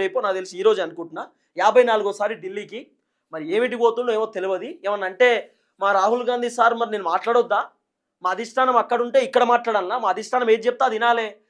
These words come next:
అధిష్టానం ఢిల్లీలో ఉంది కాబట్టి ఢిల్లీకి పోతున్నా తప్పేముంది అంటున్నాడు. ఈ విధంగా రేవంత్ అన్న మాట్లాడేటటువంటి కార్యక్రమం చేస్తున్నాడు. So మొత్తానికి ఉప ఎన్నికల విషయంలో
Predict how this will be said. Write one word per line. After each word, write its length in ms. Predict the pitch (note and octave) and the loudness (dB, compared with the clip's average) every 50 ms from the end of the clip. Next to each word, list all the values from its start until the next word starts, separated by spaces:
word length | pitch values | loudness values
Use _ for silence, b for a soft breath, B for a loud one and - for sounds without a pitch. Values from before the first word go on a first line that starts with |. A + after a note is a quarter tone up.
| _ _ - D#3+ F#3 | _ _ -6 -6 -6
అధిష్టానం 400 | G#3 A#3+ A#3 - C4 C4+ C4 A#3 F3+ | -6 -4 -2 -2 0 0 0 -2 -4
ఢిల్లీలో 260 | A3+ A#3 B3 B3+ C4 B3+ | -6 -2 2 4 4 4
ఉంది 100 | B3+ B3+ B3 | 4 4 4
కాబట్టి 220 | B3 A#3+ C4 C#4+ C#4 A#3 | 4 4 2 0 -2 -4
ఢిల్లీకి 240 | C#4 C4+ C#4+ B3+ C#4+ | -2 -2 0 2 2
పోతున్నా 240 | C#4 C#4 C4+ B3+ B3+ B3+ G3+ | 2 2 0 -2 -4 -4 -4
తప్పేముంది 440 | F#3+ - - C4+ C#4 C#4 D4 B3+ A3+ | -4 -2 0 0 0 0 -2 -2 -4
అంటున్నాడు. 320 | G#3 - A#3+ A3 G3 - - _ _ _ _ _ _ _ _ _ _ b b b b b | -4 -6 -6 -8 -8 -10 -12 _ _ _ _ _ _ _ _ _ _ b b b b b
ఈ 100 | A3+ C4+ C4 | -6 -4 0
విధంగా 280 | C4 C4 D#4 E4+ E4+ F4 E4 D4 | 4 4 4 6 8 8 8 10
రేవంత్ 300 | C4+ C#4 D4 C#4+ - C#4+ | 8 6 4 4 2 2
అన్న 140 | C#4 C#4+ D4 C#4 C#4 B3+ B3 | 2 4 2 2 2 2 0
మాట్లాడేటటువంటి 640 | A#3+ B3 B3 C#4 C#4 C#4 C4 C4 - A3+ B3+ A#3+ A#3+ A#3 | 0 0 2 2 0 2 2 0 -2 -2 -4 -4 -2 -2
కార్యక్రమం 360 | G3+ G#3 G#3 - A#3+ B3 A3 G3+ | -4 -4 -4 -8 -12 -10 -8 -8
చేస్తున్నాడు. 380 | G3 G3 - G#3 F#3+ F#3 A3 C#4 - - _ _ _ _ _ _ _ _ _ _ _ | -8 -8 -8 -6 -6 -4 -4 -6 -8 -10 _ _ _ _ _ _ _ _ _ _ _
So 60 | - F#3+ F#3 | -12 -10 -6
మొత్తానికి 440 | F#3 F3+ C4 C#4 C#4+ C#4+ - D4 C#4+ C4+ A#3+ - - _ _ - - A#3 | 0 4 4 4 4 4 -2 -4 -6 -6 -6 -10 -16 _ _ -10 -10 0
ఉప 100 | - - D#4+ D#4+ D#4+ D#4 D#4 | 6 8 8 8 8 6 2
ఎన్నికల 320 | D4+ D4 D4 D4 C#4+ C#4 B3 B3 | 2 0 0 2 4 4 4 2
విషయంలో 340 | - - B3+ B3 B3 C4 | 0 -4 -2 0 2 2